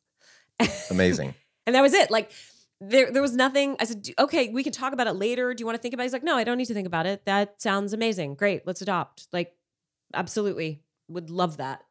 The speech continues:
Speaker 2: Had he,
Speaker 1: Great.
Speaker 2: had Chris ever thought about that?
Speaker 1: I,
Speaker 2: Or
Speaker 1: I,
Speaker 2: just
Speaker 1: not,
Speaker 2: in
Speaker 1: not
Speaker 2: that
Speaker 1: to,
Speaker 2: moment,
Speaker 1: not
Speaker 2: he
Speaker 1: to
Speaker 2: had
Speaker 1: my
Speaker 2: a
Speaker 1: knowledge.
Speaker 2: rational,
Speaker 1: He just in that moment.
Speaker 2: loving moment, and he was like, "No, yeah, that's cool. Let's
Speaker 1: In
Speaker 2: do
Speaker 1: that
Speaker 2: it."
Speaker 1: moment, he, he,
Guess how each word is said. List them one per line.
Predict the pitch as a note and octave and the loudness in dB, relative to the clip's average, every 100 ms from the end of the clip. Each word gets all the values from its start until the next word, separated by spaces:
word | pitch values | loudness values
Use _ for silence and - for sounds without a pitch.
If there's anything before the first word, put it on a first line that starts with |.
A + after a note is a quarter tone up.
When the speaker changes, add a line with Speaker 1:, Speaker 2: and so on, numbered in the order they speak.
| _ _ - - | _ _ -12 2
Speaker 2:
Had | A#2+ | 2
he, | C#3 | 4
Speaker 1:
Great. | C3 | 2
Speaker 2:
had | B2+ | 4
Chris | - C3+ C3+ | 4 6 6
ever | B2 | 6
thought | B2+ G#2+ G#2+ | 4 4 6
about | B2 D3+ D3+ | 6 4 4
that? | E3+ - | 4 6
Speaker 1:
I, | B3 | 8
Speaker 2:
Or | A#2 | 8
Speaker 1:
I, | |
Speaker 2:
just | - C4 | 8 6
Speaker 1:
not, | A#3+ | 8
Speaker 2:
in | D3+ | 8
Speaker 1:
not | F#3+ | 10
Speaker 2:
that | |
Speaker 1:
to, | D4+ | 8
Speaker 2:
moment, | B3+ C#3 B2+ A2 | 8 8 8 6
Speaker 1:
not | - | 6
Speaker 2:
he | - | 8
Speaker 1:
to | |
Speaker 2:
had | A#2+ | 8
Speaker 1:
my | |
Speaker 2:
a | G#2+ | 8
Speaker 1:
knowledge. | - - | 8 8
Speaker 2:
rational, | - - C#3+ B2+ B2 | 6 4 2 2 2
Speaker 1:
He | |
just | D4 | 2
in | A#3 C4 | 2 2
that | C4 A3+ | 2 -2
moment. | G3+ E3+ D3 | -6 -6 -4
Speaker 2:
loving | A#2 A#2 B2+ C3+ C3 A#2+ | 4 8 8 6 4 4
moment, | A#2 A#2+ A2 | 4 4 2
and | G#2 | 2
he | A2 | 2
was | A#2 | 2
like, | B2 | 2
"No, | A3 | 4
yeah, | G3 F3+ | 6 6
that's | C3+ - | 4 0
cool. | - G#2 | 0 2
Let's | G2 | 6
Speaker 1:
In | E4 | 8
Speaker 2:
do | D#4 | 8
Speaker 1:
that | D4 | 6
Speaker 2:
it." | |
Speaker 1:
moment, | B3+ A3 E3+ C#3+ F#3+ | 4 4 2 -2 -8
he, | - | -10
he, | F3+ G#3+ A#3+ G3 | -8 -2 0 0